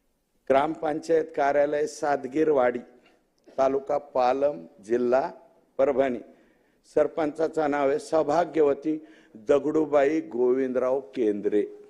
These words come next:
केंद्रे हे आडनाव सुद्धा वंजारी बांधवांमध्येच आहे. तक्रार सुद्धा वंजारी बांधवांनी केली बरं. आणि उपसरपंच अतुल आनंदराव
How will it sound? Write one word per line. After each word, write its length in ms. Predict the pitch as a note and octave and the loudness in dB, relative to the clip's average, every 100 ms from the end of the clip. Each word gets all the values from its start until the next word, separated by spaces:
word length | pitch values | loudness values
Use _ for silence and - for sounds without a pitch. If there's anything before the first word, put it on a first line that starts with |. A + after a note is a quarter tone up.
| - _ _ _ _ _ _ _ _ _ _ _ _ _ C#3 | -20 _ _ _ _ _ _ _ _ _ _ _ _ _ 0
केंद्रे 420 | C#3+ D3+ D#3 D#3 | 0 2 2 2
हे 120 | D3+ | 2
आडनाव 480 | D#3+ C#3 C3 C#3+ C#3+ | 0 -2 -4 -6 -8
सुद्धा 380 | - A#2 C3 D3+ | -10 -10 -6 -4
वंजारी 500 | D3 A#2+ A#2+ A#2+ C3+ | -4 -4 -4 -4 -4
बांधवांमध्येच 880 | A#2+ G#2 G#2+ A2 A2+ G#2+ F#2+ A2 G#2+ | -4 -6 -4 -4 -4 -6 -4 -4 -6
आहे. 420 | F2+ - - B2+ | -10 -14 -6 -4
तक्रार 340 | - D3 D3 | 0 2 0
सुद्धा 260 | D3 C#3+ D#3 | -4 -6 -4
वंजारी 440 | D3+ C#3+ D3+ D#3 | -2 0 -2 -2
बांधवांनी 480 | D3+ D3+ D3 D#3 D3+ | -2 -2 -2 -4 -6
केली 300 | D3 - D#3+ | -10 -4 -4
बरं. 120 | F3 - - _ _ _ _ _ _ _ _ _ - | -4 -10 -20 _ _ _ _ _ _ _ _ _ -4
आणि 160 | A#2+ D3 | 0 4
उपसरपंच 840 | E3+ F3+ D#3 E3 D3+ D#3+ D3+ C#3 E3+ - | 2 0 -2 -2 0 -2 -2 -2 -4 0
अतुल 580 | - - - A3 A#3 A#3+ - - _ _ _ _ - | 0 0 2 4 4 0 -8 -16 _ _ _ _ -4
आनंदराव 680 | B2+ D3+ E3+ E3 D#3 D#3 | 0 2 2 2 2 2